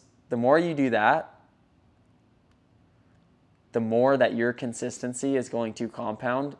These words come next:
into success and into that life that you wanna live.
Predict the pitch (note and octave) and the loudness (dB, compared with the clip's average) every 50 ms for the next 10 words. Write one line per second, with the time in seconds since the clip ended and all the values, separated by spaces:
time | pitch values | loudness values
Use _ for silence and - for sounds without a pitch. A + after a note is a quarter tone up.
0 | _ - B2 A#2 A#2+ - - B2 A#2+ A2+ A2 - - B2+ B2 - - - G#2+ - | _ -8 -6 -6 -6 -6 -4 -4 -4 -4 -4 -8 -10 -12 -10 -8 -6 -6 -6 -6
1 | - - - - - - - - D3+ D3 D3 C#3+ - C3+ B2+ A#2+ A2+ F2+ A2+ A2 | -10 -14 -12 -10 -10 -10 -6 -4 -2 -2 -2 -2 0 2 4 4 4 4 2 0
2 | A2 G#2+ - - A2+ - A2 G#2+ G#2+ G#2 G#2 G#2 G#2 G#2 - G#2 F2+ - - | 0 -2 -4 -6 -6 -6 -4 -4 -4 -4 -6 -6 -8 -8 -8 -8 -8 -10 -12